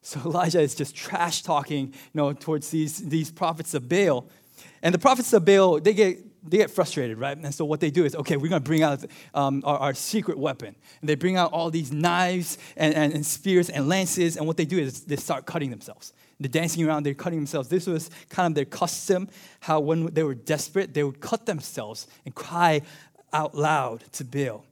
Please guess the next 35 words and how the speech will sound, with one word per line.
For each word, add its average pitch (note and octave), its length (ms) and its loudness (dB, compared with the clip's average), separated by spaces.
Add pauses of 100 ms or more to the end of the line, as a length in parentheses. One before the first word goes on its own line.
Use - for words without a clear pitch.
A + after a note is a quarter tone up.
(120)
hoping D#3+ 240 -6
that C3+ 120 -4
he C#3 120 -8
would B2+ 160 -10
answer. C#3+ 460 -10 (1040)
In C3 80 -10
verse C#3 180 -6
twenty-nine, C3+ 640 -4 (360)
after - 140 -10
a - 40 -8
couple D3 280 -8
of - 80 -12
hours C3+ 260 -4
have B2 160 -10
passed, - 440 -10
now C3 140 -4
it's - 180 -10
midday, C3 540 -4 (680)
and B2 260 -10
still D#3 560 -4
we A#2+ 140 -12
see A#2 480 -8
that A2+ 160 -6
there B2+ 100 -6
was A#2 160 -12
no C#3 180 -4
voice, C3 440 -12 (580)
and B2 80 -12
no C#3+ 100 -4
one D#3 140 -2
answered. A2+ 420 -10 (400)
And B2 60 -10
the A#2 40 -10
Bible C3 240 -6
says, A2 400 -10